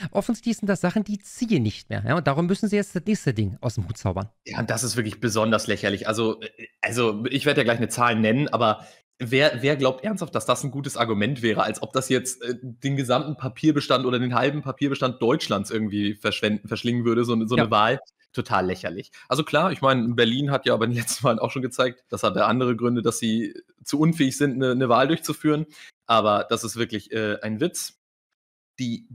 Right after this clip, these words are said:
Speaker 2: deutsche Papierindustrie benötigt rein rechnerisch, um diese gesamte Papiermenge für, für die Wahl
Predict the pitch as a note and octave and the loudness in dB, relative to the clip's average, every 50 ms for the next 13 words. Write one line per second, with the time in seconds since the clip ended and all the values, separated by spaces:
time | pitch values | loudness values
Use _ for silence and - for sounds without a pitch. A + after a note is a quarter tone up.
0 | - - C#3+ D3 E3+ G3 F#3+ - - F#3+ F3+ - - E3 D#3 E3 - - D#3 D3+ | -2 2 4 6 6 6 4 2 0 -2 -2 -2 -2 -4 -4 -4 -6 -2 0 2
1 | C#3 G#2+ A2+ A#2 A2 G2 - - - A2 G#2 G2+ G2+ - - - A2 G#2+ A#2+ A#2+ | 2 2 0 -2 -4 -6 -8 -8 -6 -4 -4 -2 -4 -6 -8 -12 -8 -4 -2 0
2 | A#2+ C#3 D3+ D3+ - F#3 E3+ E3+ - - - A2 A2 A#2 C3 D#3 E3 C#3+ C3+ D3 | 2 2 2 2 0 -2 -4 -4 -6 -14 -6 -2 0 0 2 2 0 0 0 -2
3 | - - E3 D#3 C#3 D3+ D#3 D3 - - - - B2+ B2+ C#3+ C#3 D3+ C#3 C#3 C#3 | -2 -2 -2 0 2 2 2 0 -2 -6 -8 -6 -6 -4 -2 -2 -2 0 2 2
4 | D3+ F3+ G3 - F#3 F3+ F3+ F3+ - D#3 - - - D3+ D3+ D#3 D#3 D3+ D3 D3 | 2 2 2 2 2 2 2 0 -2 -6 -6 -2 0 0 0 0 0 -2 -4 -4
5 | - - C3 A#2+ A#2 - B2 A#2+ B2 A2 A2 A2+ A2+ A#2 A#2+ A#2 - | -2 -2 -2 -2 -2 -4 -6 -4 -2 0 2 2 4 2 2 0 -4